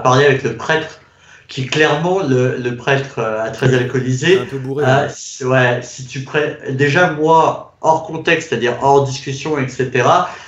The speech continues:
Speaker 1: euh, je m'attachais à ce personnage, il était très, très drôle, et, et dans des moments de pur, euh, je me lève le matin, je prends mon café, je me faisais bousculer par lui, et il était là en mode, « Pardon », et cetera, et tout, et je voyais bien que ça allait pas, donc je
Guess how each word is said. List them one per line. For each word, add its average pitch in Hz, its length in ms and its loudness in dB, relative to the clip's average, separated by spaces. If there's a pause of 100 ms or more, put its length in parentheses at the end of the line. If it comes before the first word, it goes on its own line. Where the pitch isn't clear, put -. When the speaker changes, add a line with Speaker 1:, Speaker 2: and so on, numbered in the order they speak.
(220)
Speaker 1:
euh, 127 360 4 (100)
je 127 160 -6
m'attachais 143 480 2
à 151 80 4
ce - 60 -2
personnage, 139 420 -2
il 120 80 -2
était 123 160 -6
très, - 200 -4
très 151 140 0
drôle, 165 220 6 (240)
et, 131 260 6
et 123 40 4
dans 123 160 2
des 135 140 4
moments 156 540 2 (220)
de 113 80 -6
pur, 143 360 4
euh, 110 280 0 (240)
je - 120 -6
me 127 80 6
lève 139 240 6
le 143 120 8
matin, 143 340 4
je 127 100 -4
prends 127 200 -2
mon 135 120 -2
café, 143 360 2
je 135 100 -2
me 120 100 0
faisais 131 200 2
bousculer 220 640 2
par 160 300 2
lui, 175 160 -4 (320)
et 139 60 6
il 143 80 6
était 170 180 2
là 190 120 4
en 170 40 2
mode, « 170 180 -4
Pardon », 185 300 0
et 254 60 -4
cetera, 185 460 0 (180)
et 151 80 0
tout, 208 140 0
et 151 120 4
je 127 60 0
voyais 151 220 6
bien 175 140 4
que 175 60 -4
ça 190 120 0
allait 180 180 4
pas, 185 160 0
donc 139 180 -4
je 131 240 0